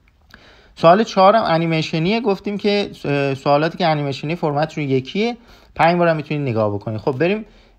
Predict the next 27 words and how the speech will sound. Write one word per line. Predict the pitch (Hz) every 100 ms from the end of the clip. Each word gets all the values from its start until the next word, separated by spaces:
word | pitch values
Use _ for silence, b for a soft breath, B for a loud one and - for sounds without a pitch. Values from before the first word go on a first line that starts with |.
| 131
ویدیو | 160 196 214
شتارتن. | 208 - 151 185 - 233 226 _ _ _ _ _ _ _
خب | - 190 147
گفتیم | - - 165
اول | 156 147
آینه | 143 156 151
ها | 147 170
رو | 202
با | 196
دقت | 180 180 175
نگاه | 175 170 165
می‌کنیم، | 165 165 156 160 156 -
اه، | 127 123
گوشه‌های | 123 127 135 143
خیابون، | 160 143 135 156
تابلوها | 147 131 123 127 151
رو |
نگاه | 170 160 156
می‌کنیم، | - 151
آبرین | - 127 120 135 160
پیاده، | 151 127 123 151
دوچرخه | 135 - 120 131
سوار، | 117 127 135 147 147
موتور | 135 127 135
سوار، | 120 127 131 143
همه | 135 143
اینا. | 151 113